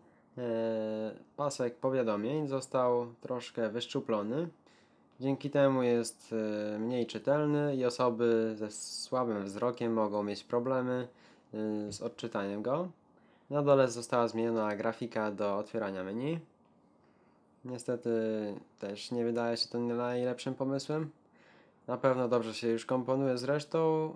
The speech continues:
jednak jest brzydsze. Oprócz tego Sony Ericsson dodał nam kilka widgetów. E, mamy tutaj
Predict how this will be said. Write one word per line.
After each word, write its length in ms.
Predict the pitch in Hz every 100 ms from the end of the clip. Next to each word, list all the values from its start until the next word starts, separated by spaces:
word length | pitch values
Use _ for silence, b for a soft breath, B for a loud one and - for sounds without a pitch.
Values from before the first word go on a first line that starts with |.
| -
jednak 500 | 127 131 131 131 120 - - _ _ _ _ _ _ 131
jest 160 | 127
brzydsze. 360 | 117 120 - 85 - _ B B B B
Oprócz 320 | 131 135 127
tego 580 | 131 127 117 117 113 110 104
Sony 200 | 139 139
Ericsson 280 | 123 127
dodał 240 | 117 113 110
nam 160 | 101
kilka 580 | 98 113 110 104 101 85
widgetów. 720 | 98 107 117 - 170 180 - - _ _ b b b _ 123
E, 320 | 113 110 107
mamy 220 | 123 123
tutaj 540 | 117 120 107 107 104